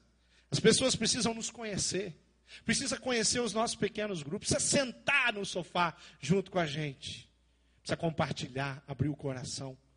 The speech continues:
apresentar suas dores, seus medos, porque só de pronunciar o nome de Jesus, toda a dor e todo medo começa a fugir,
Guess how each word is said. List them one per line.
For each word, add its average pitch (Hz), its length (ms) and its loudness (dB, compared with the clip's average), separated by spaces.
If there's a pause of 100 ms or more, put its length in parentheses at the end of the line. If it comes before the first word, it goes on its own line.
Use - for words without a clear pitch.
(340)
apresentar 240 600 6
suas 214 380 2
dores, 220 500 8
seus 208 320 0
medos, 202 920 0 (1400)
porque 226 480 4 (200)
só 320 400 8
de - 140 0
pronunciar 254 580 2
o 226 80 2
nome 226 300 0
de 196 160 -6
Jesus, 180 800 -6 (420)
toda 330 320 10
a 233 40 2
dor 233 240 2
e 220 40 -6
todo 226 280 0
medo 196 320 4
começa 170 400 -2
a - 20 0
fugir, 139 640 -8